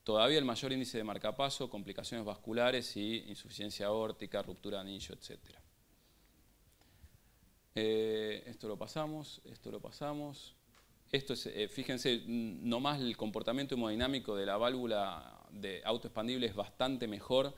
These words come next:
que el comportamiento hemodinámico de la válvula balón expandible, y ahora la Sapien tres, que es la válvula que tiene pollera, tiene comportamientos hemodinámicos más parecidos a una prótesis quirúrgica que a una prótesis tavi. Eh, entonces,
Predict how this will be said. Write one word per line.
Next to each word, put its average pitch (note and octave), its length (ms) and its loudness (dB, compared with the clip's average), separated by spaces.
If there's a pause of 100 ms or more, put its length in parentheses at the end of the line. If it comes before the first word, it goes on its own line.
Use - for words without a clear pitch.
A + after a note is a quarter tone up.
(420)
que - 80 -4
el G2+ 40 -2
comportamiento G#2 640 0
hemodinámico G#2+ 580 -2
de F#2+ 100 0
la G2 80 2
válvula G#2 480 -2
balón G#2 260 -2
expandible, B2 680 -2
y G#2+ 160 -2
ahora A2+ 300 4
la G2+ 180 -2
Sapien A#2+ 460 2
tres, B2 240 0
que - 100 -8
es G2 60 -6
la F#2+ 80 -2
válvula G#2+ 300 2
que G2 80 -6
tiene A2 200 -4
pollera, - 440 -4
tiene G#2 240 -4
comportamientos G2 680 -6
hemodinámicos G#2+ 540 -6 (340)
más C3+ 340 4
parecidos A#2+ 600 2
a - 20 -2
una A2 260 -2
prótesis A2+ 640 0 (260)
quirúrgica E3+ 840 6 (340)
que - 80 -8
a A2+ 60 0
una A#2 240 4
prótesis G#2+ 680 0
tavi. C#3 460 8 (720)
Eh, G#2 440 -2 (440)
entonces, A#2 460 -6